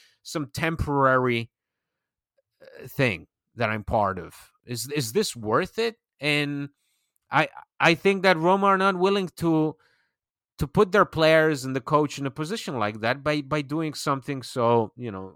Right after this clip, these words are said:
irrational, because everything so far seems, you know, even their reactions seem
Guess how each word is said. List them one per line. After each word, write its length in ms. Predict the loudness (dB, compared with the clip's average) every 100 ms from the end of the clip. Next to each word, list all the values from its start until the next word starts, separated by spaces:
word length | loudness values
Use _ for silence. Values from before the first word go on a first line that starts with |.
| -10
irrational, 760 | -4 -2 -2 -6 -10 -10 -10
because 420 | -10 -12 -10 -8 -6
everything 500 | -6 -6 -6 -8 -8
so 240 | -8 -10
far 400 | -4 0 2 0
seems, 480 | -2 -6 -6 -6 -10 -16 -20 -20 _ _ _ _ -4
you 200 | 0 2
know, 160 | 0
even 340 | -2 -2 0 0
their 220 | 2 2
reactions 1400 | 0 -2 -2 2 4 2 0 -6 -6 -8 -10 -12 -14 -18 _ _ _ _ _
seem 480 | -16 -12 -10 -10 -12